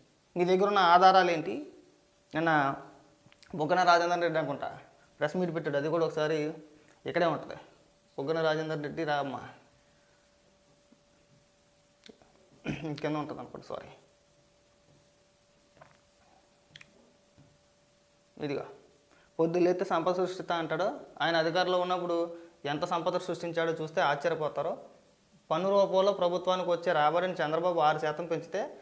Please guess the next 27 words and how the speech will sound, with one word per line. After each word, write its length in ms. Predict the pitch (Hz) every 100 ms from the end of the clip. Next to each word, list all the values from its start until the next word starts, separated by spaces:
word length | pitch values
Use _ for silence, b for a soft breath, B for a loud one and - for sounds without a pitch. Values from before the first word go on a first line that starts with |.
| B -
మా 180 | 143 156
హయాంలో 540 | 156 151 160 170 185
పదహారు 460 | 240 156 160 165 170
పాయింట్ 300 | 160 160 156
ఏడు 180 | 151 143
శాతం 300 | 139 135 175
పెంచాం. 460 | 143 123 127 117 - 160
ఇప్పుడు 260 | 156 160
చెప్పండి, 420 | 147 139 165 170
ఎవరు 240 | 147 143 156
సంపద 400 | 151 143 143 151
సృష్టికర్త? 440 | 135 - 135 123 - 131
అబ్బో, 340 | 135 196 269
మీ 140 | 226
సంపద 280 | 185 151 170 156
చిన్న 120 | 151 165
సంపద 320 | 170 156 151
కాదు, 240 | 139 - - _ _ _ _ _ _ _ 135
చాలా 180 | 156
పెద్ద 200 | 160 143
సంపద. 260 | 143 131 - - - -
ఆ, 100 | 180
కథలు 280 | 180 143 151
కథలుగా 300 | 156 160 170
చెప్పేసుకుంటున్నారు 560 | 160 156 143 139 147
సంపద 240 | 147 135 131
గురించి. 360 | 127 - -